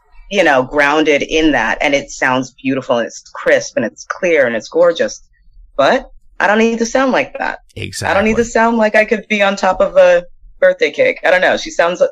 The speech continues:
Speaker 1: a little princessy, but it's beautiful for what she's doing.
Speaker 2: Right.
Speaker 1: I, on the other hand,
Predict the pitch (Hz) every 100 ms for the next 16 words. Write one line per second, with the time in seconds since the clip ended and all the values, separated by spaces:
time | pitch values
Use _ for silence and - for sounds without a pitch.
0 | - 151 143 180 190 202 196 202 202 285
1 | 294 349 _ - - - - _ _ -
2 | 175 170 180 170 - 147 143 135 170 208
3 | - 165 147 - - 294 294 214 254 -
4 | - _ _ - 113 104 69 - - -
5 | - 160 208 208 214 208 208 202 196 196